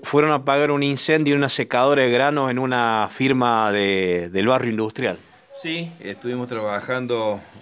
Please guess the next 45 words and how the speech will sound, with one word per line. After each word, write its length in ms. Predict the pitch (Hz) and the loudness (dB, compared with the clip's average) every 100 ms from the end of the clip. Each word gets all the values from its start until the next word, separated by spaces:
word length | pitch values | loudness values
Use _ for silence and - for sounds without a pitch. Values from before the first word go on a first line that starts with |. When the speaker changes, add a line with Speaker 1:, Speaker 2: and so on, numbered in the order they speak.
| - | -18
Speaker 2:
eh, 260 | 101 98 80 | -16 -14 -12
y 60 | 92 | -12
est-, 120 | - | -10
no, 160 | 151 | -8
estamos 340 | 113 - 123 117 | -8 -8 -8 -8
trabajando 560 | 95 87 90 110 101 92 | -10 -8 -8 -10 -12 -12
todavía 640 | 95 95 101 135 165 170 | -10 -8 -6 -4 -4 -4
en 80 | 117 | -6
el 120 | 92 | -8
incendio 380 | 92 - 110 101 | -10 -12 -10 -12
de 60 | |
secadora 420 | 90 87 92 107 | -14 -14 -10 -8
de 100 | 104 | -8
grano 300 | 101 110 110 | -8 -8 -10
que 220 | 101 92 95 | -12 -10 -10
hubo 240 | 101 104 | -8 -10
en 80 | 95 | -12
la 40 | |
firma 280 | - 104 101 | -14 -14 -12
Bertone, 560 | 92 95 110 165 143 127 _ | -12 -12 -8 -8 -8 -12 _
que 80 | - | -20
está 220 | - 87 | -18 -18
sobre 180 | - 90 | -16 -18
la 80 | 85 | -16
prolongación 580 | 85 90 87 85 - 101 | -18 -18 -18 -18 -16 -14
Alvear, 640 | 87 85 85 92 101 131 - _ - - - - | -14 -16 -16 -12 -10 -10 -12 _ -20 -20 -20 -18
en 80 | 101 | -12
el 40 | |
barrio 240 | 104 104 104 | -12 -10 -12
industrial, 380 | 98 107 107 | -12 -12 -12
tal 180 | 104 104 | -10 -12
cual 220 | 101 104 | -10 -14
como 180 | 104 98 | -12 -12
vos 220 | 98 107 | -10 -8
lo 80 | 107 | -8
dijiste. 560 | 92 90 - 147 147 185 | -10 -12 -10 -10 -6 -8
Están 480 | 185 - - 98 95 | -8 -18 -16 -14 -12
trabajando 600 | 90 90 90 104 101 95 | -10 -10 -12 -12 -10 -8
dos 360 | 104 104 95 | -8 -8 -10
dotaciones 380 | 95 90 - 107 | -12 -14 -14 -14
de 120 | 104 | -12
bomberos 440 | 98 95 110 113 104 | -12 -10 -8 -8 -10
con 200 | 92 95 | -12 -12
ocho 220 | 95 87 | -14 -18
efectivos. 680 | - 90 101 127 156 160 | -16 -14 -14 -8 -8 -8